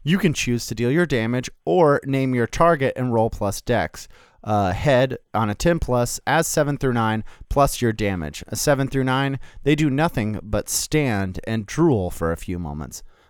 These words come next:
Uh, arms, uh, ten plus, as a seven through nine, plus you deal your damage. You guys are getting it. Seven through nine, they drop anything they're holding. And legs, uh, they're hobbled and slow moving on the seven through nine. So I'm hoping to,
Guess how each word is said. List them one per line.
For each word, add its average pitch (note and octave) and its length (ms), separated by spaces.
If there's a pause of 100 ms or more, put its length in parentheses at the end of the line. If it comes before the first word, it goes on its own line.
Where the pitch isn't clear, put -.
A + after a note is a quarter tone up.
(120)
Uh, G2+ 280
arms, F3 600
uh, F2+ 280
ten B2+ 220
plus, B2+ 420
as A2 240
a G2+ 40
seven G#2 280
through G#2 160
nine, B2+ 300
plus A2 220
you F#2+ 60
deal F#2+ 120
your F2+ 100
damage. D#3 420
You F#2+ 80
guys F2+ 200
are - 40
getting D#3+ 220
it. D#3+ 120 (180)
Seven G3+ 260
through F#3 140
nine, F3+ 220
they A#2+ 120
drop A2 500
anything A#2 460
they're F#2+ 140
holding. F#2+ 560 (100)
And A2 260
legs, B2 480 (280)
uh, G#2 180
they're F2+ 220
hobbled G2+ 560
and F2 160
slow F#2+ 220
moving F2+ 380
on D2 140
the B1+ 40
seven D#2+ 280
through F2+ 160
nine. C#2+ 240
So G#2 160
I'm A2 100
hoping B2 320
to, G#2 180